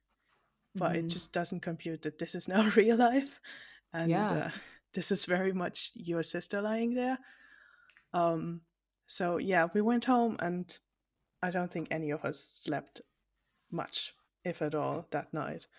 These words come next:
Speaker 2: Mm-hmm.
Speaker 1: 'cause we just didn't know what to do. And I remember I started listening to, um, some music from the Harry Potter soundtrack,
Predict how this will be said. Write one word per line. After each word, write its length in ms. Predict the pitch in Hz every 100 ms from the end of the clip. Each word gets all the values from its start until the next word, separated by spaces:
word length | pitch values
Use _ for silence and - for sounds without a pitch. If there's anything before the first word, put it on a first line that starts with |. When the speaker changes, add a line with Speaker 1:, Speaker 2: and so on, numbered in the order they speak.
| - - - - _
Speaker 2:
Mm-hmm. 340 | 175 151 151 151
Speaker 1:
'cause 180 | - - _ _
we 100 | 165
just 260 | 151 151 -
didn't 200 | 151 143
know 120 | 143
what 180 | 139 147
to 100 | -
do. 300 | 151 160 165 165 - - _ _ _ 180
And 180 | 170 165
I 120 | 170
remember 480 | 190 190 180 180 165
I 180 | 160
started 640 | 165 - 170 170 170 - - _ _
listening 460 | 165 165 - 156 160
to, 320 | - 151 147 -
um, 360 | 147 147 156 _ _ _ _ -
some 260 | - 165
music 360 | 165 160 156 151
from 220 | 156 156
the 80 | 151
Harry 200 | 151 156
Potter 240 | - 156 -
soundtrack, 600 | 143 139 156 139 147